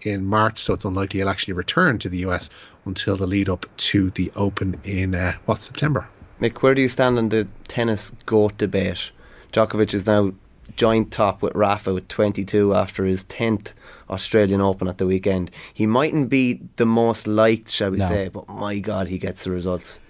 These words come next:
Speaker 3: Yeah, it's definitely starting to, it's getting harder and harder, I suppose, to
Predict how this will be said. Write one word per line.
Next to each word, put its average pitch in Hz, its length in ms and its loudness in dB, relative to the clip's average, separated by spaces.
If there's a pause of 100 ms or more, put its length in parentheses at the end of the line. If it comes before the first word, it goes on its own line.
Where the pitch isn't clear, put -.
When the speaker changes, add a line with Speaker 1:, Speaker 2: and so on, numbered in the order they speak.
(220)
Speaker 3:
Yeah, 120 140 6
it's 110 220 2
definitely 131 300 6
starting 104 560 4
to, 90 440 4 (240)
it's - 180 -10
getting 95 200 0
harder 101 340 2
and 85 140 2
harder, 90 340 4
I 85 80 2
suppose, 82 360 -2
to 98 100 0